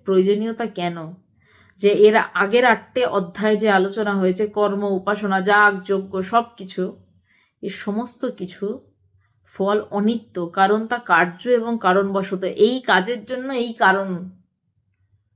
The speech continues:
আমার আগুন জ্বালানোর দরকার, তাই দেশলাই কাঠি দিয়ে আগুন জ্বালাচ্ছি।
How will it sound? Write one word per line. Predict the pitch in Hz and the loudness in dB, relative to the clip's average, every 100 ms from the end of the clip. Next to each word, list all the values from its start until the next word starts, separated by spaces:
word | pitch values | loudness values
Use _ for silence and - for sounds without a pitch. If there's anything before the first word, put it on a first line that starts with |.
| _ _ _ - | _ _ _ 0
আমার | 202 226 | 4 6
আগুন | 247 202 220 262 | 6 4 4 2
জ্বালানোর | 254 240 247 254 233 | 4 6 4 2 2
দরকার, | 233 220 262 254 | 2 2 -2 2
তাই | 233 254 | 4 4
দেশলাই | 220 202 233 240 | 2 0 0 0
কাঠি | - 226 | 0 -2
দিয়ে | 220 208 | 0 2
আগুন | 196 196 | 0 -4
জ্বালাচ্ছি। | 190 175 175 185 - - 180 180 | -2 0 -2 -6 -14 -8 -8 -8